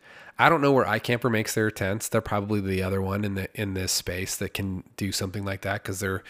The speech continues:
they're manufactured in, in Korea. Um, and, but I don't know if they own the manufacturing plant or not.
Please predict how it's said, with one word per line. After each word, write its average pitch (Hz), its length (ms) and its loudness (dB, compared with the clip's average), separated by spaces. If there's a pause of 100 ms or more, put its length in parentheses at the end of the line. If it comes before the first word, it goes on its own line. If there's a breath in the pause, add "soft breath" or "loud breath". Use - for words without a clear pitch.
(420 loud breath)
they're 110 100 2
manufactured 95 600 -2
in, 92 280 -6
in 95 240 -4
Korea. 95 480 -4 (640 loud breath)
Um, 92 640 -2
and, 107 280 -2
but 101 100 4
I 101 40 6
don't 110 160 2
know 104 100 2
if 104 80 -2
they 101 120 -4
own 95 180 -6
the 92 40 -6
manufacturing 92 480 -6
plant - 180 -10
or - 60 -8
not. - 200 -8